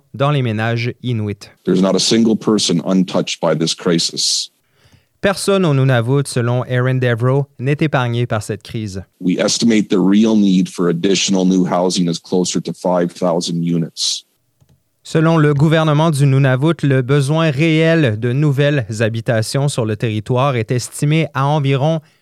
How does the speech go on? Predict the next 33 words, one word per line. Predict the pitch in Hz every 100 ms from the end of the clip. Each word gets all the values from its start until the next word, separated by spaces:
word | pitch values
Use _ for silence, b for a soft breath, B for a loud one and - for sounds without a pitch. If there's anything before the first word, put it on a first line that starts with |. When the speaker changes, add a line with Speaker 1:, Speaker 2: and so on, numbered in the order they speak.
| b
Speaker 1:
cinq | - - 165 147
mille | 143 139 107 -
nouvelles | 120 123 147 135 127
unités | 120 113 151
d'habitation. | 135 101 110 98 - 107 98 _ -
À |
l'heure | 147 180
actuelle, | 185 - - 202 220 135
la | 139
Société | 151 185 170 170 202
d'habitation | 180 147 165 170 151 208
du | 196 160
Nunavut | 143 147 127 127 175 156
entretient | 131 131 127 175 160
environ | 135 127 131 156
cinq | - 156 143
mille | 151 147
huit | 143
cents | 147 185 185
unités | 165 147 127 151 147
de | 127
logements | 120 123 123 131 127
sociaux | - 143 - 156 175 - b b b b
et | 208
construit | 196 165 - 208
environ | 175 147 151 180 185 185 _
soixante-quinze | - - 226 214 160 147 170 175 156 -
à | 143
cent | - - 165
nouvelles | 151 131 135 135 123
unités | 117 113 143 139
par | 139 143 131
année. | 113 101